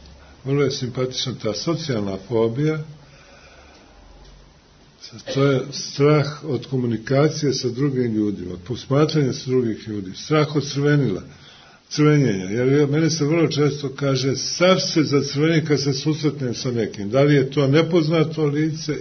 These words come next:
ili je poznata osoba, n-, nije važno. Ali on stalno, i sad ima stalno strah da će sresti nekoga, da će se,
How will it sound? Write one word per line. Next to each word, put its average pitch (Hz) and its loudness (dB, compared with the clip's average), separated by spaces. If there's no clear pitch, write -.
ili 139 -2
je 127 0
poznata 147 -2
osoba, 143 -2
n-, 135 -2
nije 147 4
važno. 123 4
Ali 131 4
on 160 4
stalno, 160 2
i 131 -2
sad 165 2
ima 160 4
stalno 165 4
strah 175 6
da 151 4
će 131 0
sresti 165 2
nekoga, 160 0
da 156 2
će 147 0
se, - -6